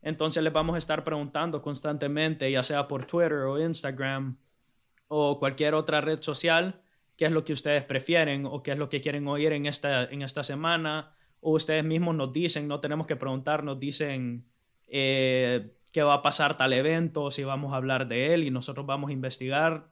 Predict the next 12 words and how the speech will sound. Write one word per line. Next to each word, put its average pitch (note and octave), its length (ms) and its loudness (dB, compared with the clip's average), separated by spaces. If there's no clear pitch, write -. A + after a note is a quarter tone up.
eh, A#2+ 280 -4
lo A#2+ 140 -4
más C3+ 260 -2
que D3+ 80 -4
podamos, F#3 680 0
para D3+ 240 4
poder C3+ 280 2
cubrirlo, C#3+ 480 0
aunque C3 240 -4
sea B2 160 -6
un A#2+ 140 -6
poco. B2 480 -4